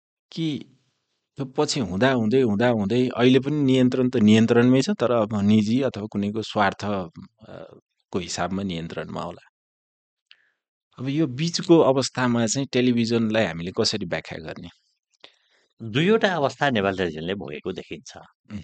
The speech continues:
Speaker 2: एउटा पञ्चायतकालीन अवस्था, जुन बेला चाहिँ अब निर शाह आफै, अ, जिएम हुनुहुन्थ्यो, उहाँ सिधै राजदरबारबाट नियुक्त हुनुहुन्थ्यो र उहाँले राजदरबारकै पक्षमा काम गर्ने बाहेकको उहाँको विकल्प भएन।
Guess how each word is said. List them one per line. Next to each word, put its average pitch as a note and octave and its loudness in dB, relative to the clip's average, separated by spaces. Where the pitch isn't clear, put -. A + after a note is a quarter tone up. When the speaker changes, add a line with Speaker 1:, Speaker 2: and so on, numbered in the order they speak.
Speaker 2:
एउटा B2 0
पञ्चायतकालीन E2+ -6
अवस्था, C#2+ -14
जुन F#2+ -4
बेला D#2+ -4
चाहिँ G#2 -12
अब D#2 -14
निर E2 -8
शाह D#2 -12
आफै, D#2 -10
अ, E2 -20
जिएम E2+ -8
हुनुहुन्थ्यो, B2 -8
उहाँ E2 -6
सिधै F2 -4
राजदरबारबाट D#2 -4
नियुक्त D#2+ -12
हुनुहुन्थ्यो E2+ -10
र C3 -6
उहाँले E2+ -6
राजदरबारकै E2 -6
पक्षमा D2+ -14
काम D2+ -12
गर्ने C#2+ -14
बाहेकको C#2 -12
उहाँको - -16
विकल्प D2+ -20
भएन। F2+ -16